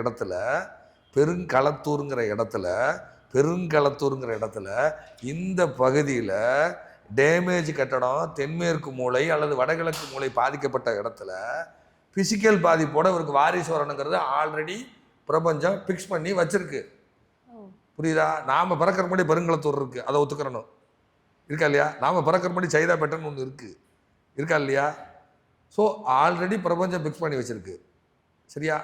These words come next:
Speaker 1: நாம பிறக்கிறதுக்கு முன்னாடியே தஞ்சையூர் என்று சொல்லக்கூடிய தஞ்சாவூர்
Speaker 2: தஞ்சாவூர்.
Speaker 1: இருக்கு, இருக்கா இல்லையா? ஆயிரம், ஆயிரத்தி முந்நூறு வருஷத்துக்கு முன்னாடி சோழர் ஆண்டது, இருக்கா இல்லையா? So அப்ப already பிரபஞ்சம் ஃபிக்ஸ் பண்ணாதான் நடக்குங்கிறீங்க. வாஸ்துங்கிற டூலை வச்சும் சொல்லலாம்,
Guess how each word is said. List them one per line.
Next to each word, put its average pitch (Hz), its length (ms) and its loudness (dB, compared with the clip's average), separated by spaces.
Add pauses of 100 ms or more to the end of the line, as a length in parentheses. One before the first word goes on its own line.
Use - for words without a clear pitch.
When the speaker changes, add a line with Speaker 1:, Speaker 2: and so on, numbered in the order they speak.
Speaker 1:
நாம 180 280 4
பிறக்கிறதுக்கு 180 400 2
முன்னாடியே 175 260 0 (800)
தஞ்சையூர் 170 800 2 (160)
என்று 156 240 -2
சொல்லக்கூடிய 160 380 2 (100)
தஞ்சாவூர் 143 480 2
Speaker 2:
தஞ்சாவூர். - 20 -12 (240)
Speaker 1:
இருக்கு, 135 260 -6 (960)
இருக்கா 185 220 2
இல்லையா? 147 240 2 (800)
ஆயிரம், 151 260 0 (140)
ஆயிரத்தி 156 220 -2
முந்நூறு 151 180 -2
வருஷத்துக்கு 160 240 -6
முன்னாடி 170 160 2 (180)
சோழர் 151 280 4
ஆண்டது, 139 300 0
இருக்கா 147 260 -4
இல்லையா? 113 260 -6 (540)
So 180 80 -2 (480)
அப்ப 160 120 -2 (160)
already 180 460 0
பிரபஞ்சம் 175 380 -2
ஃபிக்ஸ் 160 220 -10
பண்ணாதான் 180 360 0
நடக்குங்கிறீங்க. 135 560 -6
வாஸ்துங்கிற 135 600 -2
டூலை 139 220 2
வச்சும் 185 280 -4
சொல்லலாம், 208 380 4